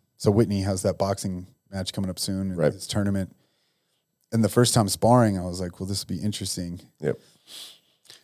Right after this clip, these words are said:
Speaker 1: And I wanted to see how she reacted. So she went with, like, Brittany and Helen and, like,
Speaker 2: Yeah.
Speaker 1: all these pros.
Speaker 2: Yeah.
Speaker 1: And they beat her up.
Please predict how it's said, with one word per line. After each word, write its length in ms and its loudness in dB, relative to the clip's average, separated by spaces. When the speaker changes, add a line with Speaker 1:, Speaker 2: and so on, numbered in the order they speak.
Speaker 1:
And 80 4
I 40 10
wanted 280 10
to 80 4
see 200 4
how 80 8
she 160 2
reacted. 520 4
So 120 -4
she 200 -2
went 240 -2
with, 180 -6
like, 140 -8
Brittany 360 -4
and 100 -10
Helen 480 -2
and, 100 -10
like, 340 -14
Speaker 2:
Yeah. 180 -10
Speaker 1:
all 80 6
these 160 0
pros. 540 4
Speaker 2:
Yeah. 120 -2
Speaker 1:
And 100 4
they 80 8
beat 180 4
her 120 8
up. 180 8